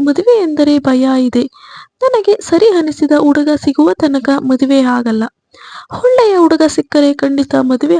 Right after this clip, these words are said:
ಆಗುತ್ತೇನೆ" ಎಂದು ಹೇಳಿದ್ದಾರೆ. "ಒಳ್ಳೆಯ ಹುಡುಗ ಆಗಿರಬೇಕು. ನನಗೆ ಅವರು ಗೌರವ ಕೊಟ್ಟರೆ ನಾನು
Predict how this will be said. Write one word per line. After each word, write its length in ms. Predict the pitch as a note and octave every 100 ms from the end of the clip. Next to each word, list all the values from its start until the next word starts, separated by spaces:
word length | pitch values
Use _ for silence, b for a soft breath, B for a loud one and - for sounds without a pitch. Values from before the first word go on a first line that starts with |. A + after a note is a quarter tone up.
| D4
ಆಗುತ್ತೇನೆ" 580 | C4 C4+ - C4 B3 B3+
ಎಂದು 280 | C4 B3+ C4 B3
ಹೇಳಿದ್ದಾರೆ. 640 | B3+ A#3+ A#3 G#3 A3 A3 - _ _ B B B B - -
"ಒಳ್ಳೆಯ 340 | A#4 C5 A#4+ A4+
ಹುಡುಗ 280 | F4 E4+ E4+ -
ಆಗಿರಬೇಕು. 720 | C#4+ C4+ C4+ C4+ B3 A#3 - - B B B _
ನನಗೆ 340 | A4+ A#4 G#4+ G#4+
ಅವರು 380 | D#4+ D4+ D#4 C#4
ಗೌರವ 360 | D4 D4 D4+
ಕೊಟ್ಟರೆ 420 | D4 C#4 - C4 C4+ -
ನಾನು 280 | C#4 F4+